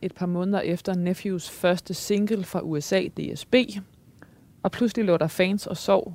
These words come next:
uden for Simon Kvams hoveddør om natten, mens han selv piskede frem og tilbage mellem at være rock- og T V-stjerne. Om sommeren spillede han på Smukfest med både drengene fra Angora og for Nef-, og Nephew.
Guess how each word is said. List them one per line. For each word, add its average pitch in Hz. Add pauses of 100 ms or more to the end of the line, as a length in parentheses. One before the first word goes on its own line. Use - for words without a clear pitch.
uden 190
for 180
Simon 147
Kvams -
hoveddør 196
om 135
natten, 180 (540)
mens 165
han 170
selv 202
piskede 175
frem -
og 151
tilbage 175
mellem 175
at 151
være 135 (140)
rock- - (120)
og 180
T -
V-stjerne. - (1160)
Om 170
sommeren 208
spillede 196
han 165 (120)
på 170
Smukfest 196
med 170
både 208
drengene 170
fra 156
Angora 170 (280)
og 156
for 160
Nef-, 139
og 175
Nephew. 143